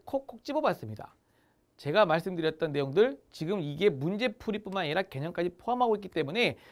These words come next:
다시 한번 아, 내가 놓쳤다, 틀렸다는 부분은 반드시 교과서로 돌아가서 다시 한번 문제 풀어보시고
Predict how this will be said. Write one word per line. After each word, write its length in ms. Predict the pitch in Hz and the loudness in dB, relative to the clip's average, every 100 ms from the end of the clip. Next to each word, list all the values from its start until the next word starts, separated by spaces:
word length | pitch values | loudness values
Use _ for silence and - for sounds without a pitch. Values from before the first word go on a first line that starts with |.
| - - | -20 -6
다시 280 | 147 190 269 | -2 2 4
한번 320 | 254 240 240 | 6 4 4
아, 180 | - 208 | 4 4
내가 220 | 160 196 | 6 4
놓쳤다, 720 | 160 180 - 294 - 262 143 - | 2 0 0 -6 8 10 10 4
틀렸다는 480 | - 277 269 240 226 | -8 -4 -2 0 0
부분은 320 | 180 180 196 | -2 -4 -6
반드시 560 | - 220 269 294 262 269 | -8 -8 -4 -2 -2 -2
교과서로 480 | - 165 175 156 147 | -6 -4 -4 -4 -6
돌아가서 640 | 135 160 147 135 156 247 - _ | 0 0 0 2 2 2 -6 _
다시 220 | - 123 147 | -14 -6 -4
한번 280 | 135 165 | -2 -4
문제 200 | 131 139 | -4 -6
풀어보시고 720 | 147 - 311 285 226 262 302 | -4 4 4 6 6 8 8